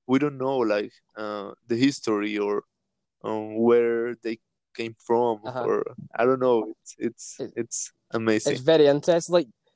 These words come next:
Speaker 2: we wouldn't be having this conversation today if it wasn't for the discovery, uh, of the, of the telephone. So if it wasn't for,
Speaker 1: <laughs>
Speaker 2: uh,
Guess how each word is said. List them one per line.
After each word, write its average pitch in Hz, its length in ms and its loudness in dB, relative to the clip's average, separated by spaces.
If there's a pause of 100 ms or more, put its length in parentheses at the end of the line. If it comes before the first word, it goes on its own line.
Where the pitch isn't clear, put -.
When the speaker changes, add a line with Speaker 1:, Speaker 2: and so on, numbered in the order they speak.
(400)
Speaker 2:
we 180 200 0
wouldn't 180 300 4
be 151 100 4
having 170 440 4
this 156 320 -6
conversation 156 720 -4
today 160 560 -2
if 151 160 -12
it 135 140 -4
wasn't 151 420 -4
for 143 220 -4
the 135 80 -12
discovery, 139 680 -4 (460)
uh, 127 240 0 (140)
of 139 140 -4
the, 127 340 -2 (180)
of 135 140 -8
the 135 80 -10
telephone. 175 560 4 (520)
So 151 220 0
if 143 100 -2
it 165 100 -2
wasn't 170 340 4
for, 147 480 4
Speaker 1:
<laughs> - 180 -8
Speaker 2:
uh, 135 340 -4